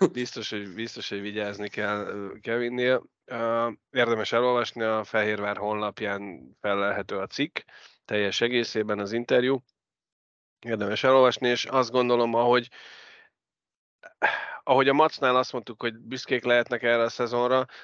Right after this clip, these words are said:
a Fehérvárnál is azt merem mondani, hogy ha nem is büszkék, de semmiképpen nem lehetnek csalódottak ez-, eb-, ezután a szezon után. Egy olyan fajta hiányérzet legyen minden játékosban, hogy ennél többet tudunk, és többet akarunk, vagy többet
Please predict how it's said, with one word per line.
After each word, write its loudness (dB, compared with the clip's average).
a -16
Fehérvárnál 0
is -10
azt -8
merem -2
mondani, -2
hogy -4
ha -4
nem 4
is 0
büszkék, -2
de -2
semmiképpen -2
nem -4
lehetnek -2
csalódottak -2
ez-, -2
eb-, -2
ezután -2
a 0
szezon -2
után. 2
Egy 2
olyan 6
fajta 2
hiányérzet -2
legyen 0
minden -6
játékosban, -4
hogy -2
ennél 0
többet -6
tudunk, -2
és 0
többet -2
akarunk, -6
vagy -10
többet -2